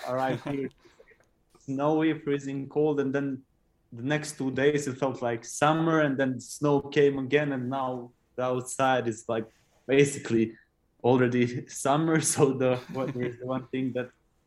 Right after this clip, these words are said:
Speaker 1: that caught my eye. And then the soccer, like, the league is pretty physical, like, it's really physical. So you can't,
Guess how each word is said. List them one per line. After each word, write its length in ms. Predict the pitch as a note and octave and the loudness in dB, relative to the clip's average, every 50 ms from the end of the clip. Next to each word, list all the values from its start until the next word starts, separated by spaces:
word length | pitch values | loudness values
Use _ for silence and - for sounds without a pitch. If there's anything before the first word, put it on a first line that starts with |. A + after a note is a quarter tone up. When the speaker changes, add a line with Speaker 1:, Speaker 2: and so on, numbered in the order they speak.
| _ _ _ _ - | _ _ _ _ -8
Speaker 1:
that 200 | A#2 A2+ A#2+ A#2 | -4 -4 -4 -2
caught 300 | - C3 C3 B2+ B2+ B2+ | 0 0 0 0 0 0
my 280 | A#2+ A#2 A2+ A#2 B2 | 2 4 4 4 6
eye. 240 | B2+ C3+ D3 D3+ D3 | 6 6 4 4 2
And 180 | C#3+ C#3 C3+ C3 | 2 0 0 0
then 200 | C#3 C3+ C3+ B2 | 0 -2 -2 -2
the 140 | C3 C3 | -4 -4
soccer, 560 | B2+ - - - - C3 C3+ C3+ - - C3 B2+ | -6 -6 -8 -6 -4 -4 -4 -4 -2 0 0 2
like, 300 | B2 A#2+ A#2+ A2+ A2+ A2+ | 2 2 2 0 0 -2
the 80 | A#2 | 0
league 320 | A#2+ B2 C3+ C3+ C3 A#2+ A#2+ | 2 2 2 2 2 0 -2
is 240 | A2 - - - - _ _ _ _ _ _ | -4 -4 -6 -14 -20 _ _ _ _ _ _
pretty 300 | - - C#3 C#3+ C3 C3 | 0 4 4 6 6 4
physical, 720 | C3 - B2+ A#2+ A#2 A#2+ B2 B2 - C3 B2 B2 C#3 - - | 2 4 2 2 2 0 -4 -4 -2 -2 -2 -2 -4 -10 -14
like, 200 | - - - - | -12 -10 -10 -10
it's 300 | - - _ - - - | -10 -12 _ -20 -14 -6
really 260 | A2 A#2 B2+ C3 C3+ B2+ | 0 2 4 4 4 4
physical. 680 | - - C#3 C3 C3+ C#3+ C#3+ - D3+ D3+ D3 - - - _ _ _ _ _ _ _ _ _ _ | 4 2 0 2 2 0 -2 0 0 0 0 0 -6 -18 _ _ _ _ _ _ _ _ _ _
So 460 | _ - - A2 A2 G#2+ G2+ - - - | _ -6 -2 2 2 2 2 -2 -8 -6
you 160 | A#2 A#2 A2 | -4 -4 -4
can't, 400 | A2+ - B2+ B2 B2 A#2+ A#2+ - | -2 0 0 2 2 0 -2 -4